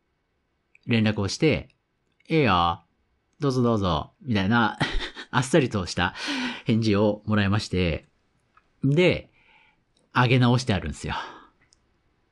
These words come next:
だからね、もう、中澤雅智の濃いファンとかは、もう見つけたら、「えー」っつって盛り上がってくれるかなっ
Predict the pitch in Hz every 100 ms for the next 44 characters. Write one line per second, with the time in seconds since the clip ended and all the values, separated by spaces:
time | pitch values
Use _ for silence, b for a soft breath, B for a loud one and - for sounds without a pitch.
0 | _ _ _ _ 113 101 113 123 123 -
1 | 95 90 85 85 B B B B B B
2 | 110 123 165 165 170 165 165 160 160 170
3 | 170 - _ _ _ - 147 135 127 117
4 | 107 101 _ _ _ _ _ _ _ -
5 | 139 151 165 151 - _ _ _ _ _
6 | _ _ _ _ _ _ _ - 196 190
7 | 240 214 131 - 120 95 85 - 90 90
8 | 82 - b b b b b b - -
9 | 113 135 123 87 - b b b b b
10 | 127 110 104 120 123 - 180 175 123 110
11 | 113 80 - _ _ _ _ - 156 202
12 | 226 233 254 254 262 - _ 143 117 90
13 | - _ 131 143 190 220 143 147 175 208
14 | 110 104 113